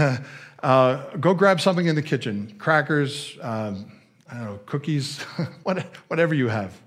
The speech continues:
Uh, early piece of turkey. <laughs> Bring it back,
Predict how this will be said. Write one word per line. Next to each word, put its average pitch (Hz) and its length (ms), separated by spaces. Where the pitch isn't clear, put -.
Uh, 127 140
early 143 240
piece 143 240
of 143 140
turkey. 135 480
<laughs> - 720
Bring 151 200
it 151 80
back, 143 320